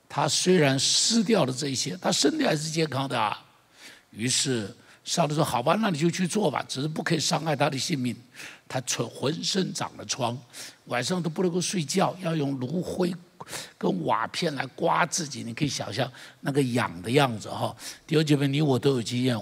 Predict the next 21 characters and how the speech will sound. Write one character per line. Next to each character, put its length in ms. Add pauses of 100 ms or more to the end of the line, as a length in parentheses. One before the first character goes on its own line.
晚 200
上 220
如 100
果 120
香 280
港 160
脚 180
痒， 220
你 80
都 120
睡 180
不 80
着 160
觉。 200 (720)
啊， 340
会 180
抠 260
个 140
半 320
天 340
啊， 220